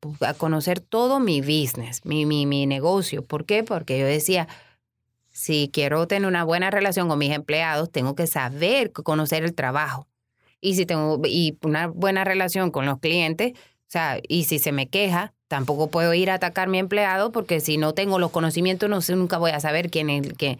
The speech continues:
Entonces, también aprendí a, a, a, a de, de la peluquería, aprendí de todo esto. Y pienso que cuando estás en el business, tienes que aprender todo lo que, lo que va enlazado a ello. Entonces,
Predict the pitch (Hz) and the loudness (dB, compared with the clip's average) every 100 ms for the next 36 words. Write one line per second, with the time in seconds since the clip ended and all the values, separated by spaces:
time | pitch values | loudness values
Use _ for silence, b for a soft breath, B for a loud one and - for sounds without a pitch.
0 | B - 165 185 185 B B - 143 135 | B -2 0 0 -2 B B -4 -2 0
1 | 151 226 269 170 156 151 151 151 139 147 | 2 2 0 0 0 0 2 2 0 0
2 | 117 143 120 147 147 143 160 151 143 151 | 0 0 0 0 0 0 0 0 -2 -2
3 | 156 147 147 151 143 135 131 127 131 143 | 0 0 0 0 0 -2 -2 0 0 2
4 | 175 160 147 135 139 156 175 175 233 240 | 2 2 0 -4 -4 0 0 0 0 2
5 | 277 277 - - 170 165 147 151 180 226 | 0 -2 -6 -4 -2 0 0 0 0 0
6 | 233 190 185 175 147 143 185 214 311 - | 2 2 2 2 2 0 -2 0 -2 -2
7 | 190 233 240 294 226 170 151 165 220 - | -2 -2 -2 -4 0 0 2 2 0 -2
8 | 135 117 127 127 127 123 123 B B B | 0 0 0 -2 -2 -2 -4 B B B
9 | 180 165 156 147 147 139 151 135 127 - | -2 0 0 0 0 0 0 0 0 -4
10 | - - - B B B _ - 127 165 | -10 -16 -20 B B B _ -8 -2 0
11 | 180 | -2